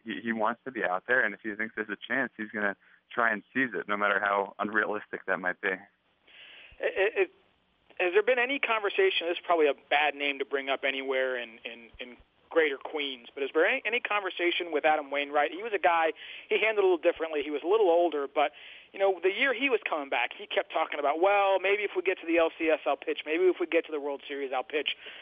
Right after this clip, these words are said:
Speaker 2: It wasn't an exact parallel, but that's a guy who kinda carries himself well. Or any, I mean, obviously there are a zillion guys who've had Tommy John. Is there anybody who's kinda not from the club talking him down or being a voice in his ear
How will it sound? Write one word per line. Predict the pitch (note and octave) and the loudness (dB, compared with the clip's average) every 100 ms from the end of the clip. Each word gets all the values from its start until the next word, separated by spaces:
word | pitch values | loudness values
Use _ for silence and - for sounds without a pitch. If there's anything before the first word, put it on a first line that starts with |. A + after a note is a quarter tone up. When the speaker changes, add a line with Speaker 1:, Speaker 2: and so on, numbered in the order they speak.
| - | -8
Speaker 2:
It | F#3 | 2
wasn't | C4+ C#4+ A#3 | 2 2 -2
an | |
exact | F#3+ D#3 F3 F3 - | -2 2 2 0 0
parallel, | F3+ F3 D3+ C#3 C3+ | 2 2 2 0 -2
but | C#3+ | -2
that's | G3 - | -2 -2
a | |
guy | G3 F3+ E3 | 0 2 0
who | D#3+ | -2
kinda | - D#3 - | -4 -4 0
carries | E3 D#3 D3 | 2 2 0
himself | C#3+ - D3+ C#3+ D3+ | -6 -2 0 0 2
well. | D3+ D3+ - - | 2 2 0 -6
Or | - | 0
any, | F4+ D#4 | 0 0
I | |
mean, | B3 A#3 - G#3 | 0 0 0 -2
obviously | F#3+ - E3 | -2 -2 0
there | D3 D3 | 2 0
are | |
a | |
zillion | C3 E3 D3 C#3+ | 2 2 2 0
guys | C#3 C#3 | 0 -2
who've | B2+ B2+ | -6 -4
had | C#3 - | -4 -4
Tommy | C3 B2 | -10 -8
John. | B2+ D3+ C3 | -4 -4 -4
Is | A#2+ | -2
there | E3+ | -2
anybody | B3 A3+ G3+ | 0 0 0
who's | F3+ E3 - | 0 -4 -4
kinda | F3+ E3 D#3 - - - - _ _ | 0 0 0 -4 -20 -20 -20 _ _
not | D#3 E3+ F3+ A3+ - - | -10 -2 0 0 -4 -10
from | G3+ | -6
the | F#3+ | -4
club | - F#3 F3+ F3+ _ _ _ - | 0 2 2 -2 _ _ _ -8
talking | - F3+ G3 F3+ | 0 0 0 -4
him | F#3 F3 | -4 -2
down | E3 E3 E3 E3+ E3 | 0 2 2 2 2
or | D3+ | -2
being | D3+ E3 D#3 | -4 -2 -2
a | |
voice | C#3+ D#3+ D3+ | 2 2 2
in | E3+ | -4
his | C#3+ | -4
ear | D#3 D#3 | -4 -4